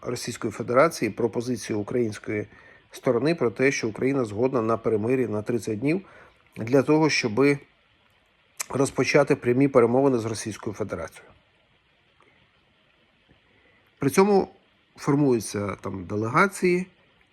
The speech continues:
е, які будуть брати участь в цих перемовинах. Е, я думаю, що перемовини так довго тривали не для того, щоб була ця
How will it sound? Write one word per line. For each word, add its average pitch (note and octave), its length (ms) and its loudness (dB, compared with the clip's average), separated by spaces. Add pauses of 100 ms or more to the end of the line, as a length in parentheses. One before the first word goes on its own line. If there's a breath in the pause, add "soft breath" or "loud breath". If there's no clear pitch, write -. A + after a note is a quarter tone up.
(680)
е, A2 840 -10
які B2 420 -2 (1120 loud breath)
будуть B2+ 580 -4
брати A2 380 -4
участь A2+ 340 -8
в - 20 -14
цих - 140 -12
перемовинах. G#2+ 800 -10 (2500 soft breath)
Е, A#2+ 680 -4
я B2+ 200 6
думаю, G3 480 6
що D3 840 4
перемовини D3+ 500 2
так C3+ 420 2 (100)
довго C3 340 4
тривали B2 600 4 (500)
не C#3+ 180 4
для C3 140 4
того, B2+ 300 2
щоб G#2 360 -2
була A2+ 260 0
ця A2+ 380 -4